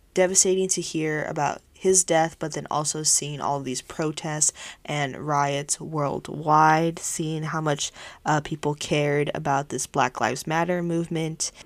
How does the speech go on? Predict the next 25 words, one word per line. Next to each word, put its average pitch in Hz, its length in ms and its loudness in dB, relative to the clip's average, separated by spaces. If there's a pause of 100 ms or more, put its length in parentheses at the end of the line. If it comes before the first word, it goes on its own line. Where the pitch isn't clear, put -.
(380)
But 170 180 2
yeah, 143 220 6
I 143 120 2
thought - 340 0
that 160 240 -4
I 160 140 0
should 156 180 -8
mention 147 400 -2
that 135 220 0
because 160 280 -6
that 156 120 2
was 160 100 0
something 160 300 -4
that - 160 -4 (180)
really 160 320 2
big 151 280 0
that 143 180 -2
happened 147 420 -6
worldwide, 147 560 -2
nationally 185 800 -2
in 185 100 -8
the 180 80 -6
month 180 240 -6
of 185 140 -6
May. 185 400 -4